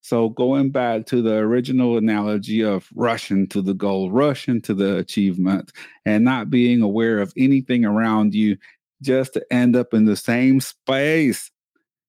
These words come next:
just to end up in the same space, in the same spot as the people who are not rushing, who are enjoying the process. Which one would you choose? Being stressed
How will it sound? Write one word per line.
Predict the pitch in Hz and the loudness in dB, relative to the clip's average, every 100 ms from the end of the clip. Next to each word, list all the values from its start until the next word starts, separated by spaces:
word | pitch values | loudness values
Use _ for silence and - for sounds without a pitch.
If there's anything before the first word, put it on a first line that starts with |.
| _ _ _ - | _ _ _ -6
just | 123 - | -6 -6
to | - | -6
end | 139 135 131 | 0 2 2
up | 127 | 0
in | 127 | 2
the | 110 104 | 2 0
same | - 127 127 131 131 123 - _ | -2 -2 0 2 2 0 -6 _
space, | _ _ - 123 131 104 95 - | _ _ -2 0 2 0 -2 -2
in | 104 | -2
the | 92 | -2
same | - 123 113 127 120 117 | -2 -2 0 0 0 0
spot | - - 120 123 104 - | -6 -4 -2 -2 -4 -6
as | 101 98 101 107 98 - _ _ _ _ - | -4 -4 -2 -2 -4 -6 _ _ _ _ -6
the | 104 | -6
people | - 139 135 117 | -2 -2 -2 -2
who | 123 104 | 0 0
are | 90 98 | 0 0
not | 98 110 113 | -2 -2 -2
rushing, | 113 117 - 95 | -2 -2 -2 -2
who | 110 110 | 2 2
are | 110 | 2
enjoying | 113 110 113 113 123 120 | 2 2 2 0 2 2
the | 107 | 0
process. | 139 131 135 - 92 82 - - _ _ _ _ _ _ _ _ _ _ _ _ _ _ _ _ _ _ _ _ _ 127 | -2 -2 -2 -4 -6 -6 -12 -18 _ _ _ _ _ _ _ _ _ _ _ _ _ _ _ _ _ _ _ _ _ -2
Which | 151 - | -2 0
one | 170 185 | 0 2
would | 175 | 0
you | 160 | -2
choose? | - 196 131 78 - _ _ _ _ _ _ _ _ _ _ _ _ _ | 0 2 2 -2 -12 _ _ _ _ _ _ _ _ _ _ _ _ _
Being | 95 95 95 90 | 0 2 2 0
stressed | - 127 156 180 - - | -2 -2 0 -2 -6 -18